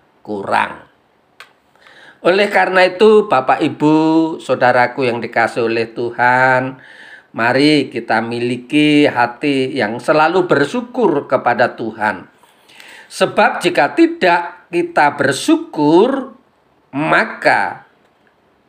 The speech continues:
kesedihan kita dapatkan.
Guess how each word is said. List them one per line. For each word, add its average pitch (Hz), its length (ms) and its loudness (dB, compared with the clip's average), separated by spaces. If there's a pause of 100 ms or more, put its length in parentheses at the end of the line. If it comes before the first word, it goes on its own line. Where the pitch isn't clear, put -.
(160)
kesedihan 131 880 0 (160)
kita 104 600 -6 (600)
dapatkan. 98 800 -6